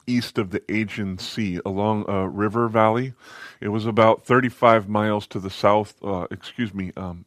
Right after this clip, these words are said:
to the north of Smyrna and about a hundred miles to the north of Ephesus. Its name means citadel or fortress, and that's a well-chosen name because the city was actually built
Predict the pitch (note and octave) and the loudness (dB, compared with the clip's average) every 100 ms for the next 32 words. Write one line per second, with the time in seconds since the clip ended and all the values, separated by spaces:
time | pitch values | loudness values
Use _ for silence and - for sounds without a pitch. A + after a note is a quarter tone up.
0 | - A#2 G#2 G#2 B2+ G#2+ G#2 F#2 - G#2+ | -8 -4 -2 2 4 2 0 -12 -8 -4
1 | A2 F#2+ F#2 - - - - G#2 G2+ G#2+ | -2 -2 -6 -10 -20 -18 -6 0 4 4
2 | F#2 A#2+ B2 A2+ G2+ F#2+ F#2+ F#2 - F#2 | 4 0 0 0 -2 -2 -4 -8 -10 -8
3 | F#2+ F#2+ F#2+ - F#2+ F2+ - _ F#2+ F2+ | -6 -4 -6 -8 -6 -6 -10 _ -12 -10
4 | F2+ - D2+ - - _ _ _ _ - | -14 -14 -14 -16 -20 _ _ _ _ -20
5 | - _ - B2 - A#2 C#3+ C3+ A2+ A2+ | -20 _ -8 -8 -4 2 2 2 0 -2
6 | A2 - - - C#3+ C#3 G#2 F2+ F2+ G2 | -4 -8 -14 -4 0 0 0 0 -2 -4
7 | G2 F#2+ - C3 C#3+ - F2 - - - | -8 -8 -4 0 0 0 -8 -8 -12 -8
8 | G2 A#2+ - A#2 C3 C3+ - B2+ A#2+ G#2+ | -4 -4 -2 2 2 2 2 0 0 -2
9 | G#2 A#2+ G2 F#2+ A2+ G2 G#2 - D#3 C#3+ | -2 -2 -2 -4 -6 -6 -8 -2 0 0
10 | G2 A2+ A#2+ - A2 F2+ C3+ A#2 | 0 0 0 -2 -6 0 0 0